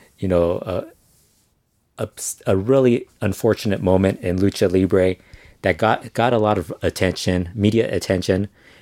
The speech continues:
It actually made its, it actually ended up, that, that clip of what happened actually aired on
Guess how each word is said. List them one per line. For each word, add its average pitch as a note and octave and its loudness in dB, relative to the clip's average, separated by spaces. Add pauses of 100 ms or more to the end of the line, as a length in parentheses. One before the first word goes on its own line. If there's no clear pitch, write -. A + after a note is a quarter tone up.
It G2 -2
actually B2+ 0
made G#2+ 2
its, - 0 (460)
it A#2 -4
actually B2 -2
ended A#2 0
up, G#2+ 0 (680)
that, - -4
that A2+ -2
clip - -2
of F#2 -6
what G#2 2
happened G#2 -2
actually G2 0
aired G2 2
on F2+ -4